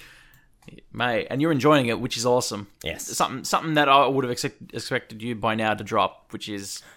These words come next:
Speaker 2: I expected me to drop it by now. Uh, back then,
Speaker 1: Incredible.
Speaker 2: when I first started, I expected me to drop it already, yeah. <laughs>
Speaker 1: Incredible, incredible. I'm, I'm, I love it that you're loving it. Yeah, which was gonna be my final, final question.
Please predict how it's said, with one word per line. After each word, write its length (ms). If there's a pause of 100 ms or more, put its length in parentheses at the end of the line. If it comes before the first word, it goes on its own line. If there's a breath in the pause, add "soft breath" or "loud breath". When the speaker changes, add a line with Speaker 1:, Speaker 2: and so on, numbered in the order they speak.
Speaker 2:
I 120
expected 360
me 60
to 80
drop 180
it 80
by 140
now. 220 (120)
Uh, 260
back 260
then, 160
Speaker 1:
Incredible. 220
Speaker 2:
when 120
I 60
first 220
started, 280
I 80
expected 340
me 80
to 80
drop 220
it 60
already, 300
yeah. 180 (200)
<laughs> 140
Speaker 1:
Incredible, 480
incredible. 360
I'm, 200
I'm, 240
I 400
love 180
it 80
that 120
you're 80
loving 260
it. 40
Yeah, 160
which 220
was 100
gonna 140
be 80
my 140
final, 340
final 240
question. 520